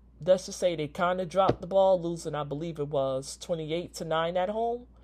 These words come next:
I could be wrong about that. They probably could have scored a touchdown or two, but in the end, this is the N F L, and bad losses happen.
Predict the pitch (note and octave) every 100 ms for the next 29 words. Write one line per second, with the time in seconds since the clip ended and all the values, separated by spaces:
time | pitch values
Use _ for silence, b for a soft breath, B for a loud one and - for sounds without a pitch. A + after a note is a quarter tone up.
0 | B B B B - D#3 F#3 G#3 F#3+ E3+
1 | E3 G3 G3+ G3+ G#3 G#3 G3+ G3 D3+ C#3
2 | - - F#3+ F#3 E3 G3 F#3 E3+ F#3+ F3+
3 | E3 - E3+ - E3+ D#3+ D#3+ D3+ F#3+ E3
4 | C#3+ B2+ B2 - B B B B B B
5 | B B B - G#3 G#3 G#3+ A3 A3 G#3+
6 | G#3 E3 G#3+ A3+ G#3+ G3+ F3 F3 D#3 D3+
7 | - B2 C3 D#3+ - - D#3+ D3 C#3 C3+
8 | - C3+ E3+ E3+ D#3+ D3+ D3 - - B2+
9 | A#2+ - D2 -